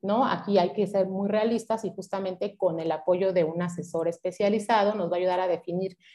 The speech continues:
con lo, con el monto que nosotros podamos aportar a nuestra, a nuestra inversión,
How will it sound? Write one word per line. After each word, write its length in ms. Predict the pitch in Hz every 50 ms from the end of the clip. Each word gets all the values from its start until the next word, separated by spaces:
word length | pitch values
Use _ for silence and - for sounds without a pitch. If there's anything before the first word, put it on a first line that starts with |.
| _ _ _
con 320 | - 185 180 180 180 175
lo, 260 | 175 175 175 - 175
con 200 | 175 190 180 180
el 320 | 175 175 170 175 175 175 175
monto 360 | 190 202 214 233 277 277 277
que 60 | 247
nosotros 480 | 196 175 170 - 190 190 220 220 220 -
podamos 380 | - 185 170 180 190 202 180 -
aportar 680 | 190 175 - - 170 160 165 - - 180 190 214 214 170 -
a 80 | 202 185
nuestra, 580 | 175 170 156 - - - 160 160 156 156 160
a 140 | - - 170
nuestra 280 | 170 170 - - - 170
inversión, 600 | 170 170 170 160 - - - 226 240 285 359